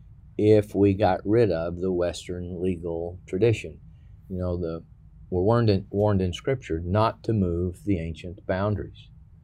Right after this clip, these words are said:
Think before you remove the boundary or change the boundary, because the boundary was put there for some reason. And so I want to look at that today, and I think you're gonna find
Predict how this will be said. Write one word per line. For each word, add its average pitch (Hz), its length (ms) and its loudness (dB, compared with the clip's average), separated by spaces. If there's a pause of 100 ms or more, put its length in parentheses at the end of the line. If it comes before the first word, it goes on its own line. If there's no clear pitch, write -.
(300)
Think 139 240 2
before 92 380 2
you 92 180 0
remove 95 460 2
the 98 100 0
boundary 107 600 0 (280)
or 95 60 -4
change 120 320 0
the - 80 -4
boundary, 80 400 -6
because 90 280 2
the 98 80 0
boundary 104 440 0
was 98 160 0
put 156 280 0
there 95 200 2
for 101 180 -4
some 95 640 -2 (340)
reason. 123 540 0 (580)
And 107 120 0
so 120 120 2
I 120 100 4
want 208 260 0
to 139 100 2
look 131 300 4
at 95 140 0
that 85 200 -4
today, 87 260 -2
and 98 120 2
I 104 80 2
think 190 200 0
you're 143 100 0
gonna 120 180 2
find 110 540 0